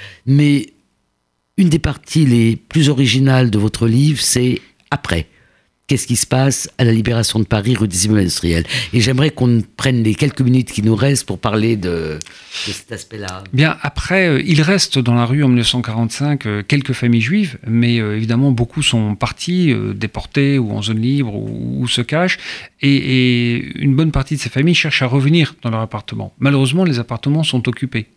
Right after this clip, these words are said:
Speaker 2: Ils sont occupés par des sinistrés, euh, c'est-à-dire des, des, des Français qui ont été victimes des bombardements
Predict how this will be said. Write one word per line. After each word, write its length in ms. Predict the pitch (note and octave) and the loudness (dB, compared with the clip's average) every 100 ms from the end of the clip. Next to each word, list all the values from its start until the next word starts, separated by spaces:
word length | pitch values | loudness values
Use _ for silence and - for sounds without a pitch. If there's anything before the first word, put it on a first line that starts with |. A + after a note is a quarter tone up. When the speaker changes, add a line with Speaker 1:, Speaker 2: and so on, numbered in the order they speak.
| - | -12
Speaker 2:
Ils 60 | |
sont 240 | - A#2 A#2 | -4 -4 -4
occupés 340 | - A#2 D3+ | -8 -2 -2
par 220 | D3 A2+ | 0 -2
des 80 | A2 | -2
sinistrés, 640 | A2 D3+ C3+ - - G3 - _ - | 0 2 2 0 -4 -6 -6 _ -10
euh, 280 | G#2+ G2+ G2+ | -8 -8 -10
c'est-à-dire 400 | - B2 A#2 A#2 | -10 -6 -2 -2
des, 100 | A2 - - | -4 -8 -8
des, 240 | A#2 G#2+ | -6 -6
des 100 | G2+ | -8
Français 440 | - C3+ B2 C#3+ | -6 -4 -2 -2
qui 80 | C3 | -2
ont 40 | A2 | -4
été 140 | A2+ | -2
victimes 320 | A#2+ B2 C#3 | -4 0 0
des 80 | A#2 | 2
bombardements 640 | A2+ A#2+ A#2 A2 A#2+ C3+ | 0 0 0 0 0 0